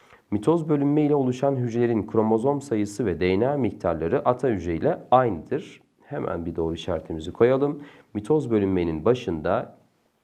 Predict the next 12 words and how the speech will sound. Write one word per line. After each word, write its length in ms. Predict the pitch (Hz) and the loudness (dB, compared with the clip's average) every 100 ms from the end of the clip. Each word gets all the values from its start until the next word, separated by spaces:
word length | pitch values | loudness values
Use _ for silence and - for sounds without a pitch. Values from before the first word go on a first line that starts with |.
| _ _ _ - | _ _ _ 0
daha 180 | 101 85 | 0 0
doğrusu 260 | 95 - - | -4 -8 -6
öncesinde 680 | 90 85 87 - 95 90 | -6 -4 -8 -6 -4 -4
diyelim, 380 | - - 98 156 - - | -4 -2 -2 -2 -8 -20
siz 240 | - - | -12 -2
ne 80 | - | 2
yapıyorsunuz? 600 | 135 127 123 - 123 135 | 2 0 -4 -2 -2 0
Replikasyon 680 | 95 90 - - 87 - 92 | -2 -4 -6 -6 -6 -4 -4
yapıyorsunuz 520 | 80 - - - 85 | -4 -10 -14 -10 -4
değil 100 | 143 | -4
mi? 160 | 110 76 | -4 -4
Replikasyon. 1300 | 78 73 - 80 82 78 73 - 90 131 - - 73 | -6 -8 -14 -12 -8 -8 -10 -6 -6 -6 -12 -12 -12